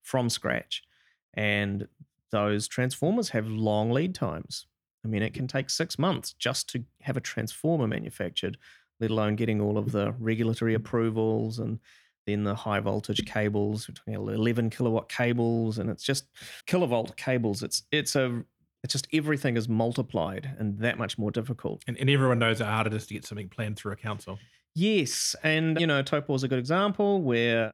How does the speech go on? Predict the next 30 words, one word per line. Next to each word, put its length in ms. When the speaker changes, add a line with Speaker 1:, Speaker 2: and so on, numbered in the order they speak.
Speaker 1:
you 100
know, 120
a 40
year 280
ago 880
when 220
we 80
were 160
applying 400
for 120
the 60
eka 280
funding, 760
the 80
council 340
was 140
very 180
supportive, 680
and 500
fast 300
forward 240
to 100
now, 520
and 500
we've 320
had 300
to 540
negotiate 680
<laughs> 240
over 380